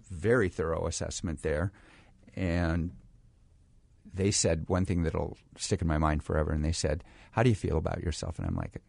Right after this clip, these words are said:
"You know, I, I hate myself." I was given every gift God could give an individual, and I messed it all up. I can't blame anybody for this except for myself.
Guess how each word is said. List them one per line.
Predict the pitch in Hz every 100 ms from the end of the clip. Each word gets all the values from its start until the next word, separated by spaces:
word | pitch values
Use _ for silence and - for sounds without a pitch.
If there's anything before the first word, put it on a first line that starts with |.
| - -
"You |
know, | 87
I, | 143 113 _ - _
I | -
hate | 90 117 151
myself." | 87 - - 104 - - - _ - _ 90
I |
was | 120 110
given | 104 87 80
every | 95 127 113 - - _ _ -
gift | 90 73 -
God | - 87 80 -
could | 92 92
give | 82 73 80 - -
an | 78
individual, | 73 76 78 76 - 87 78 82 - -
and | 76 -
I | 78
messed | 73 65 76 -
it | -
all | - -
up. | - - - - - _ -
I | 87
can't | - 85 - 85
blame | 80 78 69
anybody | 71 78 73 82
for | 78 -
this | 71 -
except | - - -
for | -
myself. | 69 69 - - - -